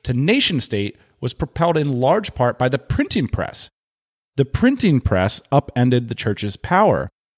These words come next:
One of the statements the authors make for us today is, "Look, if you think this idea that nation states aren't gonna get upended, let's take a look back at the church's position in the Middle Ages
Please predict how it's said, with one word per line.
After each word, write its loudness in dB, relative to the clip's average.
One 2
of 2
the -2
statements -4
the 4
authors 2
make -2
for -2
us -2
today 0
is, 0
"Look, 0
if 2
you 2
think 0
this 2
idea 4
that -2
nation 0
states -2
aren't 0
gonna 0
get 0
upended, 0
let's -2
take 0
a 0
look 2
back 2
at -4
the -4
church's -2
position -2
in 2
the 4
Middle 4
Ages -2